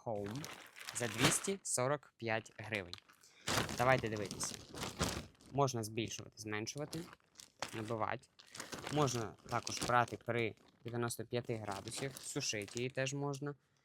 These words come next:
Вона виготов-, виготовлена зі сто-, сто відсоткового поліестерну. Також ось. Має застібку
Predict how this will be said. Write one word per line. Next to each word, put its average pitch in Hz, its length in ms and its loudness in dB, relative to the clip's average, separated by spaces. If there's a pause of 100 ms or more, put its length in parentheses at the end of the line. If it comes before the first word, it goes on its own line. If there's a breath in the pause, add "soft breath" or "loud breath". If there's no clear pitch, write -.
(300 soft breath)
Вона 143 180 6
виготов-, 113 760 2
виготовлена 107 880 0 (480)
зі 113 300 4
сто-, 117 260 -2 (280)
сто - 240 -2
відсоткового 120 520 0
поліестерну. 110 840 -6 (840)
Також 190 340 2 (1500)
ось. - 220 -4 (3000)
Має 117 280 4
застібку 165 560 4